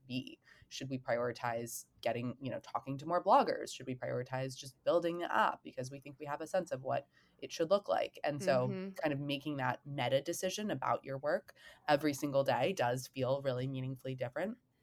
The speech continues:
Speaker 1: But it's not unlike, I think, working at a startup, we had already started to kind of get a taste of that, where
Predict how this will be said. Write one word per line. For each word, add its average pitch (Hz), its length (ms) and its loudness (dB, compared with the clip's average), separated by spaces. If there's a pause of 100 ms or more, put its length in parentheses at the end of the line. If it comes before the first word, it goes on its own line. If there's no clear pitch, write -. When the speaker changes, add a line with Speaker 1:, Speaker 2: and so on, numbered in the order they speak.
(300)
Speaker 1:
But 220 140 6
it's 226 140 0
not 202 240 6
unlike, 143 480 0
I 147 60 -2
think, 135 300 -4 (480)
working 160 320 2
at 139 160 4
a 135 80 6
startup, 135 500 2
we 139 80 -4
had 131 100 0
already 131 280 2
started 127 320 -4
to - 80 -18
kind 127 200 -8
of 127 60 -4
get 127 180 -4
a 127 40 -18
taste - 320 -12
of 151 100 -6
that, 180 260 2
where 131 300 0